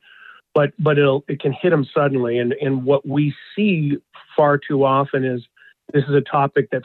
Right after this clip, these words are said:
families avoid talking about. You know, this is not a fun discussion to have with your parents,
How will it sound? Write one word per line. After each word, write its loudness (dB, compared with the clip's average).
families 0
avoid 0
talking -4
about. -8
You -4
know, -4
this 2
is -2
not 2
a 0
fun 2
discussion -6
to -6
have 0
with 4
your 0
parents, -6